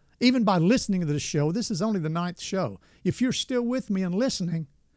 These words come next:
your faith is strong enough already, the vast majority of you,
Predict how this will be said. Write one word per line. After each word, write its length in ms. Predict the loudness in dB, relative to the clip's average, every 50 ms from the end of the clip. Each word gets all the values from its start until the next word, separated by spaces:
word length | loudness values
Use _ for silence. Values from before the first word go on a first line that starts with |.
| _ _ _ _ _ _
your 220 | 2 2 2 2
faith 680 | 0 -4 -4 -2 0 2 2 2 0 -2 -6 -12 -20 _ _ _ _ _ _ -8
is 120 | -6 -6
strong 400 | -4 -2 0 0 2 2 0 0
enough 240 | 0 -2 -2 -4 -6
already, 720 | -6 -2 0 0 2 2 2 2 2 0 0 -4 -6 -10 _ _ _
the 100 | -6 -4
vast 380 | -2 -2 -2 -2 -2 -4 -4 -4
majority 600 | -4 -4 -2 0 0 0 0 0 0 -2 -2 -4
of 180 | -4 -6 -6 -8
you, 160 | -8 -10